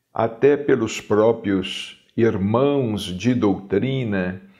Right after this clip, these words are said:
ele costumava desabafar com os amigos. E em uma oportunidade, ele fez um desabafo.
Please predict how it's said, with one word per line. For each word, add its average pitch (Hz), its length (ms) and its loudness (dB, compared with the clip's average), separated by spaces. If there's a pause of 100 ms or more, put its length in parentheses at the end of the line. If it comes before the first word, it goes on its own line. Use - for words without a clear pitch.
(460)
ele 156 680 4
costumava 127 680 0
desabafar 120 960 0
com 131 260 0
os 120 160 -2
amigos. 104 580 -4
E 214 160 0
em 214 220 2
uma 175 440 2
oportunidade, 104 1400 0 (460)
ele 190 260 4
fez 151 400 4
um 143 140 -2
desabafo. 104 880 -2